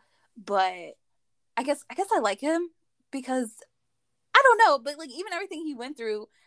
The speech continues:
things still stayed the same. So, I don't know. He's,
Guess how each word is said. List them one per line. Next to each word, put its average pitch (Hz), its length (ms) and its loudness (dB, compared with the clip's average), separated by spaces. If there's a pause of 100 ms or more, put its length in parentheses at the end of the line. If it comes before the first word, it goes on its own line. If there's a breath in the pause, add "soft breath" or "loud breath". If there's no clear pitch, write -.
(800)
things 277 240 -4
still 277 200 -10
stayed 226 300 -10
the - 40 -18
same. 185 280 -14 (220 soft breath)
So, 254 320 8 (120)
I 269 80 8
don't 240 140 2
know. 170 220 -8
He's, 302 300 -8